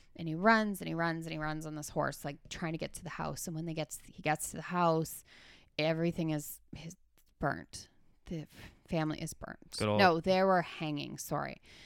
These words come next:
Speaker 1: Yeah, it was, so not,
Speaker 2: Yeah,
Speaker 1: not a good
Speaker 2: please.
Speaker 1: scene.
Speaker 2: Let's,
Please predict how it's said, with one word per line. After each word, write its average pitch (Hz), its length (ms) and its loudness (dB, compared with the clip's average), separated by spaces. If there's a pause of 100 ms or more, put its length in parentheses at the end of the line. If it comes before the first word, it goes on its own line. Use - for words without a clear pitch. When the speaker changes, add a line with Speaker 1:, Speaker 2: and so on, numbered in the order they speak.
(800)
Speaker 1:
Yeah, 139 140 -4 (160)
it 180 120 4
was, 190 320 2 (160)
so - 180 -2
not, 185 300 6
Speaker 2:
Yeah, - 100 2
Speaker 1:
not 180 180 8
a 190 60 2
good 185 160 4
Speaker 2:
please. 92 80 -2
Speaker 1:
scene. 160 260 4
Speaker 2:
Let's, - 420 -10